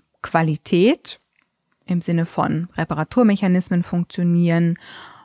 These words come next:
und Abläufe in der Zellteilung funktionieren gut. Das heißt,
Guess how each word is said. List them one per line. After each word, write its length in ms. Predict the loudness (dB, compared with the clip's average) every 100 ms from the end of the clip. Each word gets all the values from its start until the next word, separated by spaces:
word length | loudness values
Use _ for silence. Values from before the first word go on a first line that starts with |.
| _ _ -8
und 240 | -8 -6
Abläufe 640 | -4 0 2 2 0 -4
in 240 | -2 0 -2
der 140 | -2
Zellteilung 580 | 0 0 2 0 2 0
funktionieren 680 | 0 -2 0 0 2 2 0
gut. 340 | 0 0 -2 -10 -20 -20 _ _
Das 180 | -8 -2
heißt, 360 | 0 0 -2